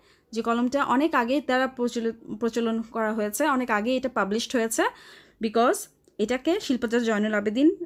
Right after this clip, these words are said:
ড্রয়িং করতো। তার অনেকগুলো ছবিতে এই পেনটা ইউজ করা হয়। পেনটাতে বিশেষ বৈশি-, বৈশিষ্ট্য থাকে, আমি তোমাদেরকে একটা ছবি দিয়ে দিচ্ছি খাক পেনটা দেখার জন্য। এবং এই পেনটার সাথে একটা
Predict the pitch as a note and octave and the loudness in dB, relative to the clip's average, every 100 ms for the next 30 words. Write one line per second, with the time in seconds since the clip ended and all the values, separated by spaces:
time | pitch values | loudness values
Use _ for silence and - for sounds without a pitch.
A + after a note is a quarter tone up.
0 | - G#3+ G#3+ A#3 B3 A#3+ G4+ A4 - - | -10 -2 0 2 0 -2 -2 0 0 0
1 | C#4+ A4 G#4+ G#4 G4 F#4+ F4 A4 D#5+ _ | 0 2 4 4 4 0 0 0 -2 _
2 | - A3+ C#4+ - C#4 C4+ C4 F4 - A#3+ | -4 0 0 -2 0 0 0 -2 -2 -4
3 | A#3 G3 E3+ F3 - A3 A3+ B3+ F4 A#4 | -2 -4 -4 -4 -4 -4 -2 -2 -4 -6
4 | - _ _ _ - _ _ _ _ _ | -8 _ _ _ -20 _ _ _ _ _
5 | _ _ - A#3 C4 D4+ A3 A#3 D#4 D#4 | _ _ -6 -2 2 2 2 2 2 0
6 | A3+ A#3+ C#4+ C#4+ D4 C#4 B3+ F4 - _ | 0 0 0 0 -2 -2 -2 -2 -4 _
7 | _ A3 A#3 C4+ C4 C#4 C#4+ F#4 C#4 C4 | _ -2 0 0 2 0 0 -4 -4 -6
8 | - A3 A3 A#3+ A#3 A#3+ - A#4 - _ | -2 0 0 0 -2 -4 -2 -2 -4 _
9 | _ _ A3 G3+ - B3 D#4+ A3 - G3+ | _ _ -2 -2 0 0 2 0 0 -2
10 | G3 F3+ D#3+ G#3 - G#3+ A3+ B3 - _ | -2 -4 -6 -10 -4 -2 2 0 -2 _
11 | C4+ C4 D4 D4 C#4 D#4+ D#4+ - - | 0 2 2 0 -2 -2 -4 -2 -2